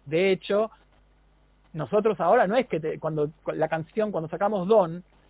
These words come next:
era la canción que sonaba absolutamente en todos lados. Yo ahora saqué una que se llama Luna de Papel, que no me quejo, suena bastante, pero no es la canción número uno en absolutamente todos los rankings y todo lo, eh, pero bueno,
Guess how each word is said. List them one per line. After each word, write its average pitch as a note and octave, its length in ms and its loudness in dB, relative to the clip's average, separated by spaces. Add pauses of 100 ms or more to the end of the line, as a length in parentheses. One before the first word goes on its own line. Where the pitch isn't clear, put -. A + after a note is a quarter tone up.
era D#3+ 240 4
la G#3+ 100 6
canción F#3 460 -2
que F3 80 -8
sonaba F3+ 420 -2
absolutamente E3 560 -4
en C#3+ 80 -6
todos F#3 360 4
lados. D3+ 360 -4
Yo F3+ 80 0
ahora A3 140 4
saqué F#3+ 260 -2
una G#3 160 0
que F#3 80 0
se - 60 -12
llama G3 160 -2
Luna G#3 180 -2
de A#3 80 2
Papel, B3 340 2
que F#4+ 160 -4
no A3 120 0
me A3 120 -2
quejo, A#3 320 2
suena A3 280 0
bastante, F#3 600 2 (280)
pero C#3 160 -4
no A#3+ 80 4
es B3 120 4
la G3 120 6
canción E3+ 340 -4
número E3+ 300 0
uno F#3 180 4
en E3+ 100 -12
absolutamente E3 840 2
todos E3+ 340 0
los E3 140 0
rankings E3+ 380 -2
y D3+ 40 -6
todo E3+ 240 0
lo, D#3+ 160 -2
eh, G2 160 -6
pero E3+ 200 0
bueno, C4 260 4